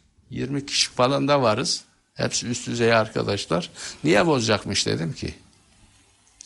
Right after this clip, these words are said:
"Öyle bir şey falan olmaz." dedim. Şimdi tam bu arada işte burada örnek vereyim.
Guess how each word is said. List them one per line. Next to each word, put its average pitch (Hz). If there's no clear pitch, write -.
"Öyle 175
bir 170
şey 175
falan 156
olmaz." 147
dedim. 82
Şimdi 156
tam 175
bu 185
arada 107
işte 87
burada 127
örnek 113
vereyim. 90